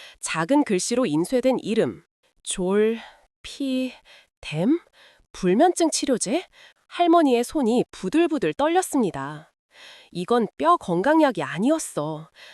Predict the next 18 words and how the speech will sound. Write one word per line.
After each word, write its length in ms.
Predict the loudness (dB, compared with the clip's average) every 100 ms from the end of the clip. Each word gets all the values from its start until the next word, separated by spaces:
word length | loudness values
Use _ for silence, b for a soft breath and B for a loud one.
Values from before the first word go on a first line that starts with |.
| B
나를 400 | -2 0 0 -2
재우고 640 | -4 -2 0 0 -2 -4 B B
나를 320 | -6 -2 0 -2
무력하게 580 | -2 2 2 2 0 0
만들려고 600 | 0 0 2 2 2 -4
했던 340 | -2 0 0
약이었구나." 880 | -2 -2 -2 0 -4 -6 -8 -12 -18 _ _ B B B -4
할머니는 600 | 2 4 4 6 4 2 -4
그제야 600 | -8 -2 0 0 -2 -6 b b
며느리의 520 | 2 6 6 6 4
모든 460 | 0 0 2 4 4
행동, 460 | 4 2 2 0 -6 B B
아들의 420 | -2 0 2 2 0
방관이 600 | -2 0 0 0 0 0 -4
무엇을 440 | -2 0 2 2
의미하는지 800 | 2 4 4 4 2 0 -2 -8 b b
명확하게 640 | -8 -2 2 2 2 -4 -4
깨달으셨습니다. 1080 | -2 -2 -2 -2 -6 -8 -10 -10 -16 -20